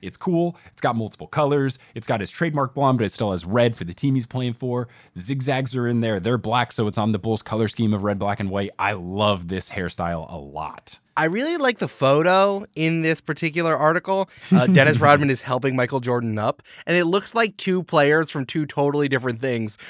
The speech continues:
Speaker 2: are got photoshopped <laughs> together.
Speaker 1: Yeah, a basketball player and a W W E wrestler are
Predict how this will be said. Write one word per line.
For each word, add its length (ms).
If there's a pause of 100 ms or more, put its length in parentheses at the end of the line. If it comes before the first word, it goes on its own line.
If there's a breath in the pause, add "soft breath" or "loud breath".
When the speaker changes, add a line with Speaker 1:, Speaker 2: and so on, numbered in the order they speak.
(100)
Speaker 2:
are 140
got 240
photoshopped 600
<laughs> 80
together. 520 (600 loud breath)
Speaker 1:
Yeah, 240
a 80
basketball 460
player 320
and 180
a 40
W 360
W 420
E 120
wrestler 540
are 400